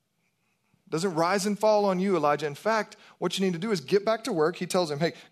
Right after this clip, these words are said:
go return on your way." Verse fifteen, "Return on your way to the wilderness into Damascus. When you arrive, you're gonna anoint this guy, and then he's, and then you're gonna anoint that guy, and then call Elisha to take your place, and that's how I'm gonna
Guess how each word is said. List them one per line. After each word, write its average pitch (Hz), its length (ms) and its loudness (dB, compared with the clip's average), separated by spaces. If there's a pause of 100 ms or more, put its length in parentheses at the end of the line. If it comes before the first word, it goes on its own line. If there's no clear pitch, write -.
go 180 160 2
return 180 300 0
on 208 100 2
your 202 80 2
way." 165 100 4
Verse 160 220 -2
fifteen, 175 340 -4 (300)
"Return 190 260 0
on 220 60 2
your 220 80 2
way 208 100 4
to 220 60 2
the 196 60 -2
wilderness 190 320 0
into 190 100 -2
Damascus. 160 480 0 (300)
When 165 140 -2
you 226 120 2
arrive, 196 320 4
you're 190 80 0
gonna 190 160 2
anoint 185 320 0
this 226 180 0
guy, 214 300 2 (260)
and 165 140 -2
then 185 120 4
he's, 208 200 2
and 180 160 -2
then 185 80 2
you're 190 80 4
gonna 180 100 2
anoint 185 240 2
that 208 220 2
guy, 226 220 4
and 180 200 0
then 165 140 0
call 180 240 2
Elisha 202 340 0
to 185 60 -2
take 175 200 -4
your 226 120 -6
place, 220 360 0 (300)
and 170 480 2 (100)
that's 147 440 -2
how 175 180 2
I'm 160 120 0
gonna 147 280 0